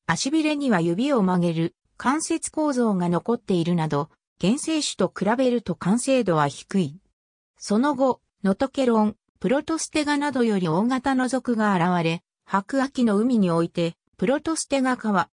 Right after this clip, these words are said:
他のウミガメを圧する存在であった。しかし白亜紀後期、基地で最大のウミガメであるアーケロンが現れる頃になると、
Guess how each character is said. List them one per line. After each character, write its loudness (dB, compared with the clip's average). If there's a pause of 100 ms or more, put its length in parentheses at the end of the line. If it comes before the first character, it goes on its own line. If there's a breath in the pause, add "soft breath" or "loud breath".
(140 soft breath)
他 -2
の 0
ウ 0
ミ 0
ガ 0
メ 0
を 2
圧 -2
す -2
る 0
存 0
在 0
で 0
あ 2
っ -4 (100)
た。 -6 (480)
し -16
か 2
し -4
白 -2
亜 0
紀 -12
後 -2
期、 -4 (280)
基 -12
地 -4
で 2
最 0
大 0
の 0
ウ 2
ミ 2
ガ 0
メ 0
で 0
あ 4
る 2
ア 2
ー 0
ケ -2
ロ 2
ン 0
が 2
現 2
れ -2
る 0
頃 0
に -2 (200)
な 2
る 0
と、 -2